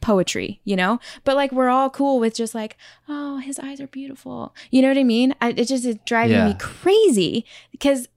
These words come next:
Speaker 1: again, we're creating for the platform. We're
Speaker 2: For the,
Speaker 1: creating
Speaker 2: "Wow, that was great."
Speaker 1: Yes, we're creating because the audience says, "This is cool," you know? And,
Speaker 2: Yeah.
Speaker 1: like, that's not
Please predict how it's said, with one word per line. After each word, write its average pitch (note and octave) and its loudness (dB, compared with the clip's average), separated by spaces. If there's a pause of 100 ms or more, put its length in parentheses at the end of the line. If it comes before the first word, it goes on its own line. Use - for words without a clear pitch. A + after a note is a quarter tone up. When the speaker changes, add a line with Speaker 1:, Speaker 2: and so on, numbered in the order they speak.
(640)
Speaker 1:
again, B3+ 2
we're A#3 2
creating B3+ 2
for A3+ -2
the G#3 -2
platform. A#3 -2 (260)
We're G#3 -4
Speaker 2:
For - -6
the, A3+ 0
Speaker 1:
creating B3 2
Speaker 2:
"Wow, C3+ 4
that B2 2
was A#2+ 0
great." B2 0
Speaker 1:
Yes, B3+ 4
we're A3+ -2
creating C4+ 0
because A#3 0
the G3 -2
audience B3 0
says, G3 -2
"This G#3+ 0
is G3 -4
cool," B3 0 (140)
you G#3 -2
know? B3 0
And, B3 2
Speaker 2:
Yeah. B3+ 2
Speaker 1:
like, A#3+ -2 (340)
that's C4 0
not C#4+ 2